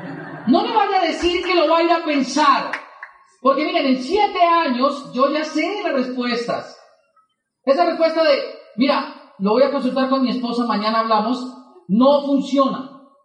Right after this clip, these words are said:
Esa respuesta de, "Lo tengo que ir a consultar con la almohada", tampoco funciona.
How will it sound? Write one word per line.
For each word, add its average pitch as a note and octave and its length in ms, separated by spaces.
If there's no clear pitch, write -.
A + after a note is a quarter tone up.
Esa C#4+ 220
respuesta D4+ 420
de, C#4 100
"Lo B3+ 100
tengo D#4+ 180
que D#4 60
ir D#4+ 60
a D#4 80
consultar C#4 380
con D4 100
la C#4 80
almohada", D4+ 380
tampoco C#4+ 640
funciona. C4+ 680